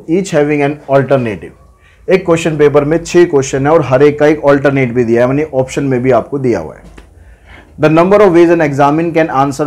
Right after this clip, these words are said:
one or more question, तो एक या एक से ज़्यादा question attempt करने के कितने chances हैं।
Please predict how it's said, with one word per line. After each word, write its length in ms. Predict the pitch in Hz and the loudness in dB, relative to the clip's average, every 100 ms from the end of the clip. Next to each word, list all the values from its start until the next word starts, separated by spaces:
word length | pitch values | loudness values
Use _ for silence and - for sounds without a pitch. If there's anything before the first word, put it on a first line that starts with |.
| 123 | -2
one 200 | 139 156 | 0 0
or 60 | 156 | -2
more 220 | 135 131 | 0 -2
question, 320 | 117 104 - 78 - _ _ - | -2 -8 -10 -18 -20 _ _ -14
तो 100 | 135 160 | -2 4
एक 220 | 180 175 | 4 4
या 100 | 185 | 2
एक 160 | 170 | 2
से 120 | - 170 | -2 -4
ज़्यादा 320 | 127 127 165 | 0 2 2
question 340 | 160 147 160 | 0 -2 -2
attempt 400 | 151 131 131 131 | -4 -2 -2 -2
करने 260 | 131 120 127 | -6 -6 -6
के 140 | 123 147 | -6 -8
कितने 360 | 147 135 147 | -8 -8 -6
chances 440 | 151 107 95 90 76 | -4 -6 -8 -12 -18
हैं। 180 | - | -20